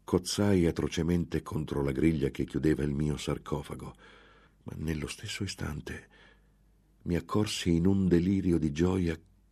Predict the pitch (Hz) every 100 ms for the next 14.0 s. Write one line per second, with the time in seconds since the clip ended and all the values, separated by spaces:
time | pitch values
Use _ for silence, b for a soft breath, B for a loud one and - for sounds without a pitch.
0 | - - 98 107 - 90 - 92 98 85
1 | 78 - b b b b b 78 80 85
2 | - 107 90 80 78 82 90 76 - 67
3 | 71 76 76 73 65 64 - 104 104 82
4 | 73 71 80 98 110 95 82 78 92 90
5 | 82 - - - - 92 b b b b
6 | b b b b b b 82 82 95 98
7 | 87 87 92 87 90 87 78 92 95 87
8 | 82 76 - 76 - 82 78 69 78 82
9 | 71 - 87 90 78 76 73 76 - 78
10 | 78 78 73 76 - 85 73 69 - -
11 | 82 69 65 - - B B B B B
12 | B B 76 78 85 85 95 101 107 90
13 | 95 98 95 92 95 92 - - 82